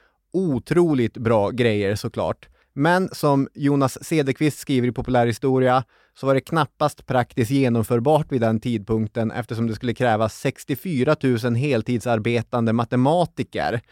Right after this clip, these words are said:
som hade behövt sitta och räkna. Rita upp liggande stolen, pyssla med räknestickorna, vässa blyertspennorna. Det går inte.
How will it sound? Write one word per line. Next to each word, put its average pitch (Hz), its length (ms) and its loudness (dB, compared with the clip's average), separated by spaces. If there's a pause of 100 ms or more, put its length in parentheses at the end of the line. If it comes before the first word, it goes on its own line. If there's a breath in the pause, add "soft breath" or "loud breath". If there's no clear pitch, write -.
(420 soft breath)
som 135 120 0
hade 123 160 4
behövt 113 480 2
sitta 123 220 0
och 110 60 4
räkna. 98 540 -2 (400)
Rita 143 300 0
upp 123 180 2
liggande 123 340 2
stolen, 110 640 -2 (260)
pyssla 131 320 -2
med 117 100 2
räknestickorna, 110 920 -2 (560)
vässa 123 320 0
blyertspennorna. 107 760 0
Det 131 140 -2
går 131 340 4
inte. 90 400 -2